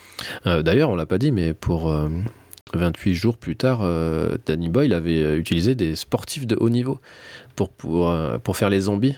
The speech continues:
parce qu'il leur, ça demandait <laughs> des aptitudes physiques assez incroyables que des figurants étaient pas capables, étaient pas capables de faire. Bref. Et, euh,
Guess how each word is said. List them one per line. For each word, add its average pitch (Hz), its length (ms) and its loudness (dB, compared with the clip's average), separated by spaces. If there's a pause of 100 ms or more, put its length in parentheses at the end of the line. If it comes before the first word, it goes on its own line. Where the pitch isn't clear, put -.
(100)
parce - 200 -4
qu'il 90 160 0
leur, 82 280 0
ça 87 160 -2
demandait 92 340 2
<laughs> 92 140 2
des - 160 2
aptitudes 117 460 -2
physiques 110 540 0 (440)
assez 101 240 2
incroyables 101 520 0
que - 120 -6
des 90 360 -4
figurants 90 460 0
étaient 90 140 -4
pas 98 160 0
capables, 90 500 0 (280)
étaient - 140 -4
pas 127 100 2
capables 113 220 0
de 98 80 2
faire. - 220 -8 (680)
Bref. 107 320 2 (420)
Et, 117 200 6
euh, 104 1160 -2